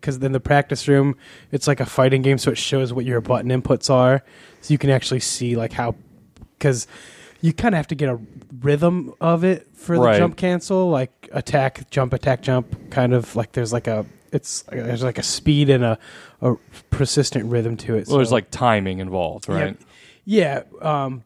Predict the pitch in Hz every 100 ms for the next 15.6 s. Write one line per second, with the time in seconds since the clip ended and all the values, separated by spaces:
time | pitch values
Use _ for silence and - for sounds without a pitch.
0 | - 156 170 160 143 156 156 - - 170
1 | 156 139 139 120 143 139 - 131 123 120
2 | 117 131 135 127 117 - 107 - 151 156
3 | 120 - 120 120 113 120 117 113 117 113
4 | 113 110 110 _ _ _ _ _ 113 107
5 | 95 95 69 57 - - - 156 113 117
6 | - 170 139 123 127 113 127 123 - 117
7 | - 117 - 113 120 117 110 110 - 110
8 | - 117 110 107 117 - - - - -
9 | _ - 107 98 95 - _ _ _ _
10 | - _ _ - 147 113 113 107 120 -
11 | 98 - 123 107 95 95 - 98 - -
12 | 52 - 104 - _ _ _ _ _ _
13 | - 107 78 - - 117 107 107 110 -
14 | 131 135 - 175 190 196 277 262 113 -
15 | 180 - - - 67 -